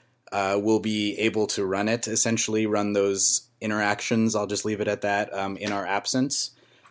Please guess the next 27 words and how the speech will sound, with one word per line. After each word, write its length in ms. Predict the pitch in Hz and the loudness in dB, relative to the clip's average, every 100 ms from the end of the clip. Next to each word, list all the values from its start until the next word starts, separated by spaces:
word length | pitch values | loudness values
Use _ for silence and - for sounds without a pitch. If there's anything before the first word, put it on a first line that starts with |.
| _ - | _ -6
Um, 400 | 107 104 98 - - - | -2 -2 -4 -6 -6 -4
and, 380 | - 131 131 127 139 | 2 4 4 4 2
and 260 | 143 143 | 2 6
like 160 | 160 175 | 4 6
I 80 | 165 | 4
just 200 | 151 - | 6 6
said, 200 | 147 127 | 6 6
with 340 | 120 101 - | 4 2 -2
doing 420 | 131 135 127 120 | 4 6 6 6
such 300 | 117 123 - | 4 2 2
a 180 | 104 98 | 0 0
high 220 | - 113 | 0 0
volume 400 | 104 110 110 104 | 2 2 2 -2
of 100 | 92 | -2
work 220 | 101 110 | -2 -2
in 80 | 101 | -2
a 40 | 95 | -4
year, 460 | 95 98 98 98 98 | -2 0 0 0 -2
I 60 | |
think 220 | 104 127 123 | 0 0 0
the 80 | 101 | -2
ongoing 480 | 110 107 104 95 | 0 0 -2 -4
membership 560 | 95 104 98 - 98 - | -4 -2 -2 -4 -6 -6
is 140 | 98 | -6
a 60 | 98 | -4
really 280 | 101 104 98 | -2 0 0
exciting 800 | - - 104 101 101 98 95 | 0 -2 -2 -2 -4 -4 -8